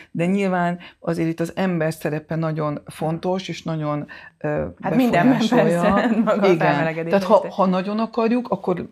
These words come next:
Speaker 1: lesznek ott is erdők.
Speaker 2: Ezt akarnunk kell?
Speaker 1: Ez egy nagyon jó kérdés, és nem könnyű válaszolnom. Pár évvel ezelőtt még rá vágtam volna, hogy mindenképpen akarnunk kell, és minél több fa, minden, és minél több erdő. Most kezdjük megérteni,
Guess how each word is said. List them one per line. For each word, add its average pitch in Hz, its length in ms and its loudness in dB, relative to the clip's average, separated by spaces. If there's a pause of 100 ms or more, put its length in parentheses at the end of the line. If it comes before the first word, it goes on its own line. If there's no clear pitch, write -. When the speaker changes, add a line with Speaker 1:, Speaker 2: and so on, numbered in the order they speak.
Speaker 1:
lesznek 208 440 -2
ott - 180 -6
is - 160 -6
erdők. - 440 -4
Speaker 2:
Ezt - 160 -4
akarnunk 202 600 0
kell? 143 400 -10
Speaker 1:
Ez 180 140 -16
egy 185 100 -2
nagyon 160 300 -2
jó 151 160 -4
kérdés, 165 500 -4
és 175 180 -8
nem 202 240 -2
könnyű 160 260 -6
válaszolnom. 147 640 -6 (340)
Pár 220 200 0
évvel 175 240 0
ezelőtt 165 360 -4
még 156 200 -4
rá 156 380 -4 (120)
vágtam 143 480 -6
volna, 143 180 -4
hogy 139 240 -6
mindenképpen 147 720 -6
akarnunk 190 480 -2
kell, 160 180 -6
és 143 160 -6
minél 147 340 -6
több 147 200 -10
fa, 143 100 -8
minden, 139 340 -6
és 131 140 -10
minél 139 260 -6
több 135 180 -10
erdő. 135 340 -6 (340)
Most 269 340 -6
kezdjük 180 380 -8
megérteni, 143 640 -8